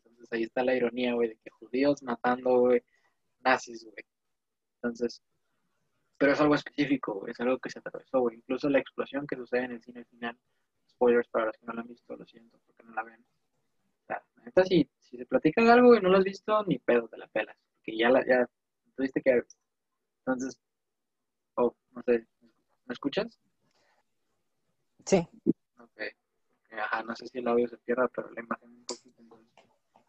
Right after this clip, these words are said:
Speaker 1: pero, entonces, eso me gusta mucho del cine, güey, que te mete en lo específico, en una situación. Ah, ok. En el caso del cine, dentro del cine, de la película, eh, sucede que explota, güey, y terminan matando, güey, a nazis importantes, güey. Probablemente el suceso histórico sí existe, güey.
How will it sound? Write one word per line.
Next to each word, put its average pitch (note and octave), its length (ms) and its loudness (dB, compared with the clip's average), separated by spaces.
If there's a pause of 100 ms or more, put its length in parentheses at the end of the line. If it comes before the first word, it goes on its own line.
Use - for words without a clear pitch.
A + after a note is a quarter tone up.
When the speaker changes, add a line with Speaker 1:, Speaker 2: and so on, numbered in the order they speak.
(200)
Speaker 1:
pero, - 160 -2 (840)
entonces, C3+ 440 -2
eso C#4+ 200 2
me - 80 4
gusta - 260 0
mucho C3+ 320 2
del - 200 4
cine, D3+ 320 6
güey, A2 180 2
que A2+ 100 -4 (140)
te A2 340 -4 (220)
mete - 300 4
en D#3 80 6
lo D3 60 8
específico, - 680 -2
en A#2+ 80 -8
una C3+ 140 -8
situación. B2 500 -12
Ah, A2+ 140 -4 (180)
ok. - 120 -20 (500)
En - 100 -20
el - 60 -20
caso B2+ 240 4
del A#2 320 4
cine, D#3 380 8
dentro B2+ 280 2
del A2 160 -14
cine, - 220 -4
de B2 60 0
la A#2 120 2
película, - 460 -2 (1040)
eh, A#2 300 2 (380)
sucede C3+ 340 6
que C3 80 2
explota, C3+ 440 6
güey, C3 200 8
y - 20 -6
terminan A#2+ 400 -2
matando, A#2+ 420 0
güey, A#2 180 4
a A2 60 -4
nazis - 340 -14
importantes, - 560 -8
güey. - 160 -20
Probablemente C#3 540 4
el D3 80 2
suceso B2 360 -4
histórico B2+ 440 -4
sí - 140 -12
existe, - 420 -18
güey. - 120 -20